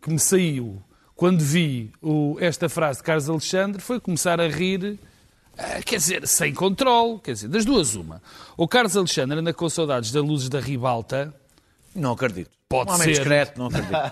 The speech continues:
Speaker 1: <laughs> Pode ser que ande com mes-, me-, saudades de ser o centro das atenções, como foi durante tanto tempo, ou então são excelentes notícias. Porque, finalmente, o juiz Carlos Alexandre percebeu que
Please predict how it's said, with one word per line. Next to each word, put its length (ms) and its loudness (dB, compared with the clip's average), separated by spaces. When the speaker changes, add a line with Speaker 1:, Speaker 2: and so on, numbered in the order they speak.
Speaker 1:
<laughs> 360 -6
Pode 260 0
ser 180 -2
que 100 -2
ande 160 0
com 160 0
mes-, 340 -2
me-, 440 -8
saudades 580 2
de 80 -12
ser 200 2
o 60 2
centro 320 -2
das 100 0
atenções, 560 -2
como 180 -8
foi 180 -2
durante 280 -2
tanto 260 -6
tempo, 300 -2
ou 180 6
então 640 2
são 180 0
excelentes 420 0
notícias. 640 0
Porque, 320 2
finalmente, 880 0
o 580 -2
juiz 280 -2
Carlos 340 -2
Alexandre 480 -2
percebeu 640 -2
que 480 2